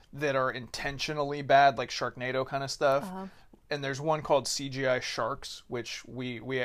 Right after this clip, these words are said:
Speaker 1: they actually sent us a demo of it, and it's, it's, like, kind of popular now. And the whole point of it is that it's bad, and it looks better than this fucking monster.
Speaker 2: This is the sor-, so I was gonna save this till the end, but I just wanna get it out.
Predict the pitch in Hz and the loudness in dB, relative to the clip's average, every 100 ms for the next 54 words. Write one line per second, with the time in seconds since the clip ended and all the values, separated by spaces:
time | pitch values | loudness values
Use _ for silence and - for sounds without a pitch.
0 | 120 135 127 120 - 117 - 135 123 127 | -2 0 0 0 -4 -6 -2 -2 -2 0
1 | 120 120 123 123 117 120 120 117 120 120 | -2 -2 -4 -2 -2 0 2 0 -2 -4
2 | 113 110 110 120 - - 117 120 - 131 | -6 -10 -12 -12 -12 -10 -8 -8 -6 -8
3 | 113 127 117 127 123 120 123 123 120 - | -2 0 0 -2 -10 -8 -4 -2 -2 -6
4 | - - - 135 127 - 165 147 - 202 | -20 -10 -6 -6 -6 2 2 2 -2 0
5 | 160 147 123 120 120 110 127 131 120 - | 0 0 0 -2 -6 -4 0 0 -2 -8
6 | 127 110 107 127 147 - - - - 147 | -2 0 0 0 -6 -20 -20 -12 -6 -4
7 | 131 135 151 156 - - - 123 127 131 | -4 0 2 2 0 -12 -14 2 6 6
8 | 113 101 - - _ - 120 127 143 - | 4 -8 -14 -20 _ -10 -4 -2 -2 2
9 | 147 123 110 107 95 - - - - 208 | 2 2 -4 -10 -10 -12 -14 -20 -10 2
10 | 262 294 370 330 285 269 285 - 226 254 | 2 4 4 2 0 0 0 0 0 2
11 | 262 311 330 285 220 220 208 - 214 196 | 2 2 0 -2 -4 -2 -4 -4 -6 -4
12 | 180 160 175 196 196 226 214 170 165 147 | -4 -6 -4 0 2 0 -4 -6 -6 -2
13 | 156 147 | 0 0